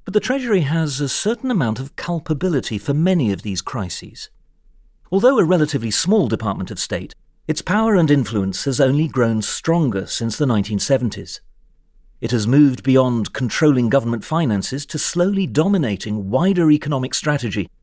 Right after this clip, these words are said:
and influencing many other policy areas.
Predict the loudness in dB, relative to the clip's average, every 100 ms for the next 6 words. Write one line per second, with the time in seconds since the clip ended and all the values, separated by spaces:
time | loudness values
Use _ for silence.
0 | _ -2 2 2 2 0 0 -2 0 2
1 | 2 4 2 2 -2 -2 -4 -4 -6 -8
2 | -14 -16 -18